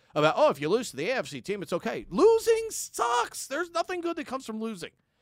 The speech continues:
If I win more games than everybody else, whether I beat Cleveland, whether I, I, I, I beat any of the A F C teams on my schedule, Jacksonville this week, Houston, Indianapolis, Tennessee,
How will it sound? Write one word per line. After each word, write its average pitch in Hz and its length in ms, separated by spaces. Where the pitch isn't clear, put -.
If 185 160
I 349 140
win 320 200
more 277 240
games 240 300
than 214 80
everybody 220 420
else, 117 340
whether 175 240
I 180 80
beat 170 220
Cleveland, 208 560
whether 135 380
I, 139 140
I, 139 320
I, 139 40
I 135 100
beat 160 220
any 226 160
of 226 60
the 180 120
A 160 120
F 147 80
C 147 120
teams 143 240
on 143 60
my 131 100
schedule, 98 420
Jacksonville 170 500
this 196 180
week, 233 260
Houston, 233 560
Indianapolis, 196 840
Tennessee, 202 640